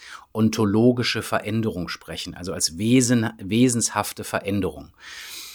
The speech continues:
Und das ist eben nicht so wie bei den, äh, Veganern, die dann halt sagen, "Wenn du Fleisch isst, wenn du, äh,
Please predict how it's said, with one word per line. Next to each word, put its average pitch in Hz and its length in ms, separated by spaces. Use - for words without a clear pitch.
Und 95 140
das 98 80
ist 101 80
eben 101 180
nicht 117 180
so 107 160
wie 107 120
bei 98 140
den, 95 280
äh, 92 340
Veganern, 104 680
die 107 100
dann 101 180
halt 98 140
sagen, 98 320
"Wenn 95 140
du 92 80
Fleisch 92 420
isst, - 300
wenn 95 100
du, 92 220
äh, 92 300